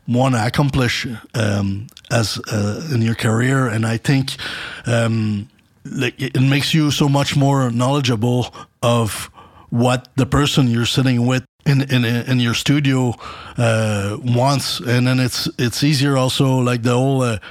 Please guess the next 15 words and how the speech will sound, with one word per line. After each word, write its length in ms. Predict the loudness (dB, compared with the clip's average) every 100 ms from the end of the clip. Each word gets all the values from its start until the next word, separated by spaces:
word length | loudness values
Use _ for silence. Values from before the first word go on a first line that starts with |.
| -18 -16 -16 -4
uh, 680 | 0 0 0 -2 -4 -4 -2
'cause 160 | 0 2
I 200 | 2 2
feel 220 | 2 2 2
like 120 | 0
if 140 | 0
you're 160 | 2 2
a 60 |
producer 600 | 0 2 2 2 0 2
or, 320 | 2 0 -2 -2
uh, 180 | -4 -4
an 100 | 0
engineer 500 | 0 2 2 2 0
or 640 | 0 -2 -2 -4 -6 -6 -4
some, 340 | 0 0